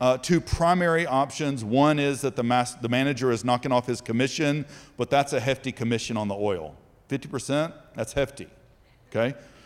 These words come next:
Uh, the manager, another option is that he's reducing the bill to provide a sudden influx of cash for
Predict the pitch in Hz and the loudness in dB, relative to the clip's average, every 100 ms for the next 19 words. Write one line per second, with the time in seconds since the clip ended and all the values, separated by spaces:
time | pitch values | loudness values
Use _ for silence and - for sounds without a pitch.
0 | - - 147 139 143 135 143 175 165 139 | -20 -2 4 4 4 4 4 4 2 2
1 | 135 170 185 160 - 165 135 131 127 131 | 8 8 10 6 4 -2 -2 0 2 2
2 | 117 110 135 165 185 170 151 110 123 117 | 0 2 2 2 2 2 2 2 4 6
3 | 113 117 120 110 113 110 104 - 131 127 | 4 2 -2 2 4 4 2 0 2 2
4 | 123 123 117 113 107 - 92 - 110 95 | 0 -4 -2 0 -2 -4 -8 -2 0 0
5 | 92 - - 104 98 90 | -2 -8 -8 -4 -2 -4